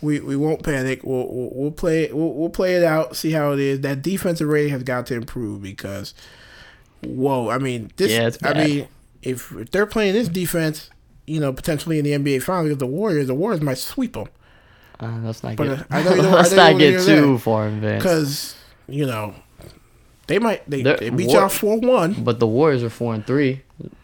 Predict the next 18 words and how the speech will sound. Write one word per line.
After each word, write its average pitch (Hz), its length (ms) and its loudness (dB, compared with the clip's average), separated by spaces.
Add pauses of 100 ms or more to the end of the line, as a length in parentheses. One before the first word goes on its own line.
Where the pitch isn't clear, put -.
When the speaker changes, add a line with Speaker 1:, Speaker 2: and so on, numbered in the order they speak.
Speaker 2:
one 120 220 -2
game 117 220 -2
better 131 200 2
than 110 160 -4
us, 113 360 -6 (260)
and 117 100 -4
nobody 117 280 0
wants 117 200 -4
to 120 60 -10
seem 117 200 -6
to 110 60 -6
talk 113 220 -2
about 110 240 -6
them. 120 260 -4
So 110 380 -4
Speaker 1:
I, 127 120 -6
I - 40 -2
mean, 156 320 0